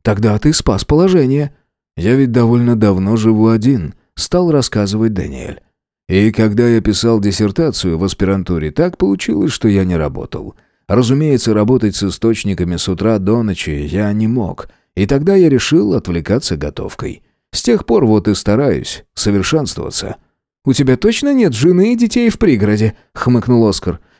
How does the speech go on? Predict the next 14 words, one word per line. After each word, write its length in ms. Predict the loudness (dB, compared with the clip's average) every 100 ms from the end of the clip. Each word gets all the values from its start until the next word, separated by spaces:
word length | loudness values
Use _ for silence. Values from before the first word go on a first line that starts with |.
| -2
"Ты 120 | 2
не 120 | 4
можешь 360 | 2 2 4 4
быть 240 | 2 2
идеальным 520 | 2 4 4 4 4
во 120 | 4 2
всех 260 | 0 0
отношениях". 800 | 0 0 0 0 0 0 -2 -8 _ _ _ -4
"А 160 | -2
что, 440 | -2 -4 -6 -8 -12 _ _ -10
я 260 | -2 0 2
произвожу 600 | 2 2 2 0 0 0
впечатление 840 | -2 -2 -2 0 0 0 0 0
идеального?" 760 | 0 0 0 2 2 0 -2